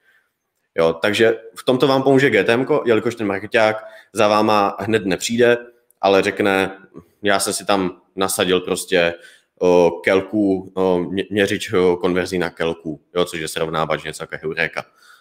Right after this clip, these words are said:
a podobně. Takže tady k tomu to může sloužit. A právě tady tato rychlost je velkou přidanou hodnotou. Protože když si zase vezmete ze svého pohledu, nějakého vývojářského,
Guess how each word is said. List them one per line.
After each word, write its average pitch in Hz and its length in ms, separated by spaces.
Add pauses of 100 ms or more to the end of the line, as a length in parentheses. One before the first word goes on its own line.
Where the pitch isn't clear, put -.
(120)
a - 60
podobně. - 340 (480)
Takže 90 500 (720)
tady 117 140
k - 20
tomu 113 160
to 120 80
může 110 180
sloužit. 87 460 (720)
A 202 240
právě 120 380
tady 123 120
tato 127 380
rychlost 104 500
je 107 80
velkou 107 280
přidanou 101 340
hodnotou. 90 420 (100)
Protože 101 160
když 110 120
si 127 120
zase 120 240
vezmete 117 320
ze 80 80
svého 92 300
pohledu, 160 500 (380)
nějakého 90 260
vývojářského, 98 880